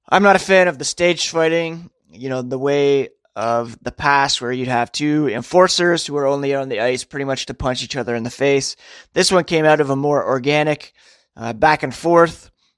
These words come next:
Um, so I can kind of understand that. Um, people say, you know, fighting should be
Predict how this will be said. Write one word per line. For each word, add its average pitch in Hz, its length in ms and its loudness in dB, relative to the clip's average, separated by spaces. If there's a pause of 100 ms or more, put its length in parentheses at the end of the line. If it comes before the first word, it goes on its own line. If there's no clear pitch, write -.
(140)
Um, 123 420 -2
so 131 180 -4
I 135 60 2
can 131 160 -8
kind 175 220 2
of 160 80 4
understand 135 580 -4
that. 131 420 -2 (520)
Um, 107 560 -16 (280)
people 143 220 0
say, 135 220 0
you 135 100 0
know, 131 280 0
fighting 139 420 0
should 139 240 -4
be 127 340 -4